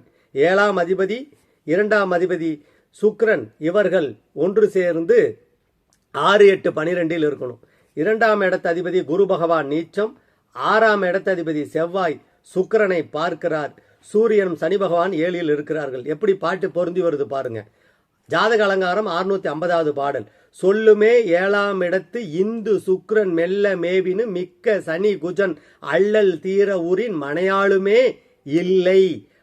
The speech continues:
வந்ததேல் இல்லை, இல்லை புதல்வரே. இவருக்கு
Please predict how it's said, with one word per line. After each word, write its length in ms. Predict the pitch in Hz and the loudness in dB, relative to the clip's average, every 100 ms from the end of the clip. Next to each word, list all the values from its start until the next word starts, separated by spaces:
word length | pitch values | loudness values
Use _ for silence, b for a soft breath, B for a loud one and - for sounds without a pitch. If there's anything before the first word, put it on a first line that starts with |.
| b | b
வந்ததேல் 680 | 127 170 208 226 208 226 220 | -4 -2 2 6 8 6 4
இல்லை, 320 | 175 180 175 170 - _ _ 139 | 0 -2 -2 -4 -8 _ _ -2
இல்லை 300 | 180 226 247 285 294 | 0 4 4 4 0
புதல்வரே. 540 | 190 175 170 156 151 127 _ _ _ _ - | 0 0 0 0 -2 -6 _ _ _ _ -8
இவருக்கு 460 | 175 202 180 165 | -2 0 0 -2